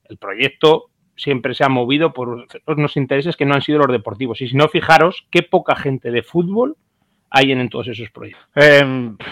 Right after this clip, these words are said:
Speaker 2: la verdad es que si puedo firmar debajo, lo haría. Mira, te lo hago así directamente y, y firmo debajo, Alfonso, porque estoy totalmente de acuerdo. ¿Esperáis, eh, alguna decisión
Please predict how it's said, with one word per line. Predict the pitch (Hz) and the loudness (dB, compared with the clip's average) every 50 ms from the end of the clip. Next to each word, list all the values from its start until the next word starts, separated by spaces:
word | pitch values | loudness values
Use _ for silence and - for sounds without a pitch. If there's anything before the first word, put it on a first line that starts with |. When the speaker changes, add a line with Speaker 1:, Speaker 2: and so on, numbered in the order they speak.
| - - - | -18 -18 -8
Speaker 2:
la | 151 131 117 | -2 -2 -2
verdad | 117 113 120 | 0 -2 -4
es | 117 - | -6 -4
que | - 135 120 107 | -4 -4 -4 -4
si | - - 123 113 110 107 | -6 -6 -4 -4 -4 -4
puedo | 101 - _ 123 110 120 | -6 -6 _ -4 -4 -4
firmar | - - 131 127 131 127 120 123 | -2 -2 -2 0 2 0 2 2
debajo, | 127 120 120 123 - - 147 147 | 2 4 4 2 2 2 2 2
lo | 147 117 104 | 2 2 -2
haría. | 104 117 127 95 85 76 - | -2 -2 -4 -4 -6 -8 -12
Mira, | - 101 92 80 80 | -14 -14 -12 -14 -12
te | - - | -14 -12
lo | 92 92 | -12 -8
hago | 95 110 113 | -6 -6 -6
así | - - 123 | -6 -8 -8
directamente | 113 113 107 101 - - 107 110 113 117 - 139 120 | -8 -8 -8 -8 -6 -4 -4 -4 -4 -4 -2 -2 -2
y, | 113 113 104 101 110 117 | -2 -4 -6 -8 -8 -10
y | 113 | -4
firmo | - 143 127 135 139 135 | -2 0 2 4 4 6
debajo, | 135 131 123 117 135 | 6 6 4 4 0
Alfonso, | 117 - 135 120 - 151 | 0 0 -2 -2 -2 -4
porque | 151 135 117 | -2 -4 -6
estoy | 110 - - 123 110 | -6 -4 -6 -6 -2
totalmente | - 139 127 135 123 123 123 113 107 123 117 113 110 107 - _ _ | -2 -2 0 0 -2 -2 -4 -2 0 0 0 0 -2 -6 -16 _ _
de | _ 151 143 143 | _ -4 2 2
acuerdo. | 131 120 - 151 151 147 135 113 101 92 - - - - - _ _ | 2 2 4 4 4 4 4 2 0 -4 -8 -18 -20 -20 -20 _ _
¿Esperáis, | 147 143 139 - - 156 151 147 147 165 185 220 220 - - - - _ - | -2 -2 -2 4 4 6 8 8 8 8 8 6 4 0 -6 -16 -16 _ -4
eh, | 165 151 147 147 143 139 139 135 135 135 135 131 131 - _ _ _ | -2 -2 0 0 0 0 0 0 0 0 0 -2 -4 -6 _ _ _
alguna | 170 165 147 165 180 175 165 | 4 4 4 4 4 4 4
decisión | 156 151 - - 160 - - 123 113 117 147 196 - | 2 2 -2 -4 -6 -4 -4 -4 -4 -4 -4 -8 -14